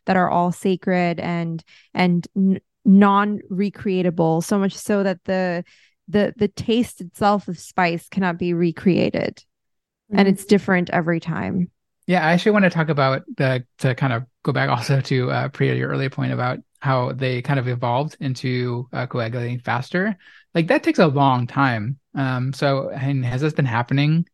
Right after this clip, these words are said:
Speaker 3: that long where the people on the planet actually changed? Or were they kind of genetically manipulated? 'Cause we've seen, like, some weird genetic manipulation of people. So, like, maybe they were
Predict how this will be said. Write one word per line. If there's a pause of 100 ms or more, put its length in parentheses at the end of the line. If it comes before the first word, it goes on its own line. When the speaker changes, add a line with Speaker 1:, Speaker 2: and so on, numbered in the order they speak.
(540)
Speaker 3:
that
long
where
the
people
on
the
planet
actually
changed? (400)
Or
were
they
kind
of
genetically
manipulated?
'Cause
we've
seen,
like,
some (300)
weird
genetic
manipulation
of
people.
So,
like,
maybe (600)
they
were